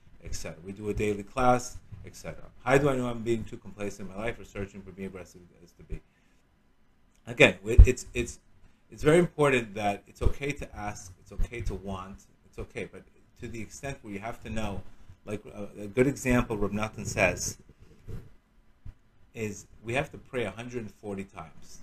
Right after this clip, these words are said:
Seventy times we have to pray for Parnasa, because making money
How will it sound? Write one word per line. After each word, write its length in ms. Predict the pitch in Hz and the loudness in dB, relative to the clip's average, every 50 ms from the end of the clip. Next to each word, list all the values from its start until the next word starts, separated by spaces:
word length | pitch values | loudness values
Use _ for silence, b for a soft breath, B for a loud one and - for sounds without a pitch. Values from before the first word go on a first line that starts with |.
| - - - | -18 -18 -12
Seventy 560 | - - - - 127 117 120 143 147 147 151 | -8 -6 -4 -2 -2 -4 -4 -4 -4 -4 -4
times 600 | 143 - - 113 95 92 95 101 - - - - - | -4 -4 -4 -4 -4 -4 -4 -8 -12 -14 -18 -20 -14
we 80 | 107 101 | -12 -12
have 160 | 98 98 - | -12 -12 -16
to 60 | 101 | -20
pray 360 | - - - 98 92 95 98 | -20 -14 -12 -10 -8 -8 -10
for 240 | 95 - - 101 95 | -10 -12 -12 -14 -14
Parnasa, 500 | 95 - 101 95 95 95 92 - - 82 - - | -12 -12 -12 -10 -10 -10 -10 -12 -16 -20 -20 -20
because 240 | - 95 - 98 95 92 98 | -20 -20 -18 -16 -14 -12 -10
making 380 | 98 110 117 123 - 127 120 | -8 -8 -8 -10 -12 -12 -10
money 360 | 113 104 104 104 117 151 156 | -10 -8 -8 -8 -8 -10 -10